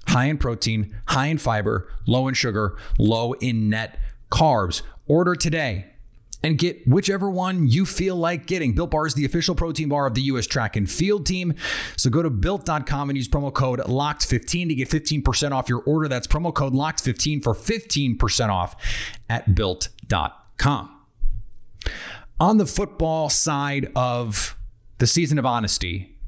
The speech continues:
in Green Bay, Wisconsin, the offensive line is never going to get the kind of love that it deserves.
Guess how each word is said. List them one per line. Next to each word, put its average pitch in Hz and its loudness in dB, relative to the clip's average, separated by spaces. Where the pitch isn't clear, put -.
in 117 2
Green 110 2
Bay, 101 -2
Wisconsin, 92 -2
the 127 2
offensive 170 0
line 131 -2
is 120 -2
never 156 2
going 139 -2
to 131 2
get 113 -4
the 110 -4
kind 123 2
of 135 -2
love 113 -2
that 113 2
it 110 -4
deserves. 101 0